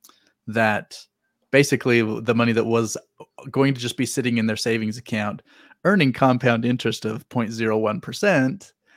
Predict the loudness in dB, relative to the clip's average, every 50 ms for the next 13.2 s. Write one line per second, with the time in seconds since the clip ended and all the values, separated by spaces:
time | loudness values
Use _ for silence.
0 | _ _ _ -6 -6 -6 -6 -8 -6 -2 2 4 4 4 4 2 0 -2 -4 -6
1 | -8 -12 -14 _ _ -10 -10 -10 -8 -6 -4 -4 -2 -2 -4 -6 -6 -6 -6 -4
2 | -6 -6 -8 -10 -10 -8 -8 -6 -6 -8 -8 -10 -10 -12 -16 _ _ _ _ _
3 | _ _ -6 -6 -6 -4 -2 0 0 2 2 0 0 -2 -4 -6 -8 -10 -14 _
4 | _ _ -8 -6 -4 -2 -2 -4 -4 -6 -6 -8 -8 -8 -10 -10 -12 -10 -10 -10
5 | -10 -12 -16 _ _ _ _ _ _ _ _ _ -14 -10 -8 -6 -4 -4 -4 -4
6 | -4 -4 -6 -6 -6 -6 -6 -6 -6 -6 -8 -8 -6 -6 -6 -6 -8 -10 -10 -8
7 | -8 -8 -6 -8 -8 -8 -8 -8 -6 -4 -4 -4 -4 -4 -6 -8 -8 -10 -12 -18
8 | -20 _ _ _ _ _ _ _ _ _ -10 -8 -6 -6 -6 -6 -6 -8 -10 -12
9 | -14 -16 -18 _ _ _ _ _ _ _ _ _ _ _ -16 -14 -10 -8 -8 -8
10 | -6 -8 -8 -8 -10 -10 -8 -10 -10 -10 -12 _ _ -8 -6 -4 -4 -4 -4 -2
11 | -2 -2 -4 -4 -6 -6 -6 -8 -8 -8 -10 -12 -12 _ -8 -6 -6 -6 -6 -8
12 | -8 -10 -10 -10 -12 -12 -12 -12 -12 -12 -12 -14 -10 -6 -4 -4 -2 -2 -2 -2
13 | -4 -6 -8 -14